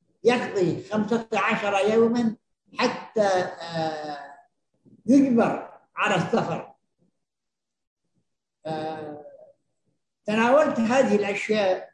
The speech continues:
في نص شعري بسيط، قلت فيه: يا سادتي، بعض أشواقي مسافرة، وبعضها فوق خد الصلح ينهمر، حيث المساءات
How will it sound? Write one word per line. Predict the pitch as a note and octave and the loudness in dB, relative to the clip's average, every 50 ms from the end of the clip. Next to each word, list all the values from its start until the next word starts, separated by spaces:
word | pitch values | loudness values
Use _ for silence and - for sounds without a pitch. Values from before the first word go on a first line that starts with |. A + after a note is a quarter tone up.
| - | -4
في | - A3 A3 G#3+ | 0 2 2 4
نص | A3 C4 C4 - - - - A#3+ A3+ G3+ E3 - | 4 4 2 2 0 -2 -2 0 0 0 0 0
شعري | G#3 F#3 F3+ F#3 G#3 B3 A#3+ A3 G#3+ G3+ - - - | 0 0 0 2 0 0 0 0 -2 -4 -8 -8 -10
بسيط، | F3+ - - G3+ G3 F#3+ F#3 - - _ _ _ _ _ _ _ _ _ _ _ - | -10 -8 -6 -6 -6 -4 -6 -8 -10 _ _ _ _ _ _ _ _ _ _ _ 2
قلت | B3 C4+ B3+ - - A3 | 2 2 2 2 -2 -4
فيه: | G3 E3 - G#3 G#3+ G3 D#3+ B2+ - - - - _ _ _ _ _ _ _ _ _ _ _ _ _ _ - | -4 -2 -2 -2 -2 -2 -2 -4 -6 -8 -14 -20 _ _ _ _ _ _ _ _ _ _ _ _ _ _ -2
يا | F#3 G3+ G#3 | 0 0 0
سادتي، | G3+ G3+ A#3 B3 A#3 G#3+ G3+ F#3+ F3 - - D3 C#3 C3 A#2+ - _ _ _ _ _ _ _ _ _ | 0 2 2 2 2 0 0 -2 -2 -2 -4 -8 -8 -8 -10 -16 _ _ _ _ _ _ _ _ _
بعض | - G3+ B3 B3 B3 A#3+ - A#3 | -6 -4 -2 0 0 0 0 -2
أشواقي | A3+ A3 G#3+ - - F#3+ F#3+ G3+ A3+ A3+ G#3+ G#3 - - F#3+ F#3+ | -4 -4 -6 -8 -8 -6 -4 -2 -2 -2 -2 -4 -6 -10 -12 -12
مسافرة، | F#3+ F#3+ G3 F3 F#3+ G3+ F3+ E3+ D#3+ - - G#3+ G3+ F3+ E3+ D#3+ - - D4+ C#4+ C4+ C4 B3+ - _ _ _ _ _ _ _ _ _ _ - | -12 -12 -14 -10 -8 -6 -6 -6 -6 -8 -6 -6 -6 -6 -6 -8 -10 -12 -10 -10 -10 -10 -10 -14 _ _ _ _ _ _ _ _ _ _ 0
وبعضها | F3+ F3+ F#3 A3+ C4+ C4 B3+ A#3 A3+ A3 G#3 F3 F#3 G3 F#3+ F#3 F3+ - - | 2 2 4 4 4 4 4 2 2 2 2 0 0 -2 -2 -2 -4 -4 -4
فوق | G3 G#3 G#3+ A3 G#3 | -6 -6 -6 -6 -8
خد | E3+ - G#3 A#3+ G#3+ - - | -8 -4 -4 -4 -4 -4 -8
الصلح | G3 F3+ - - - B3+ C4+ B3+ - - - F#3 F#3+ F3+ | -10 -10 -8 -2 2 2 2 2 0 -6 -6 -4 -4 -2
ينهمر، | F#3 F3 D#3+ D#3+ A#3 B3 A3+ F#3+ E3 - C#3 C3 - _ _ _ _ _ _ _ _ _ _ _ _ - | -2 -2 -2 0 2 2 2 2 0 -2 -4 -8 -12 _ _ _ _ _ _ _ _ _ _ _ _ 0
حيث | G3+ A#3+ A#3 - | 0 0 2 4
المساءات | G#3+ G#3+ G#3+ G#3+ G#3+ G#3 G#3 G#3 G3+ G3 G3+ G#3 G#3+ A3+ A#3 A3+ A3 G#3+ F#3+ - | 2 2 4 2 2 2 2 2 2 2 2 2 0 0 0 2 0 0 -2 -4